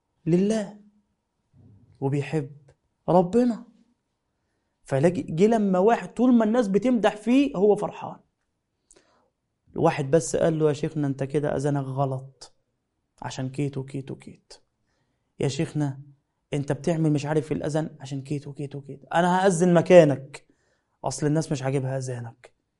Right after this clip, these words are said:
زعل وغضب. هي دي لله؟ هي الإمامة دي لله؟ هي الدعوة إلى الله عز وجل دي لنفسك ولا لله؟ اسأل نفسك ليه، واتهم نفسك حتى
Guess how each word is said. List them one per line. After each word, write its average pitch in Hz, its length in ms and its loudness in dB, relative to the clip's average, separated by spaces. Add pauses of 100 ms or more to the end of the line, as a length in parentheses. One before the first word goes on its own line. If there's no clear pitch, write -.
(120)
زعل 170 600 8 (200)
وغضب. 185 720 8 (340)
هي 135 180 -4
دي 156 100 0
لله؟ 156 340 -4 (920)
هي 143 140 2
الإمامة 151 340 2
دي 143 100 0
لله؟ 143 340 -4 (880)
هي 147 140 2
الدعوة 147 360 2
إلى 143 80 0
الله 143 320 -2
عز 139 200 -4
وجل 139 260 -2
دي 139 100 -4
لنفسك 147 440 -6
ولا 131 160 -4
لله؟ 131 360 -8 (680)
اسأل 165 400 -8
نفسك - 580 -18 (640)
ليه، 143 600 0 (760)
واتهم 165 520 -4
نفسك - 640 -16 (720)
حتى 190 580 -2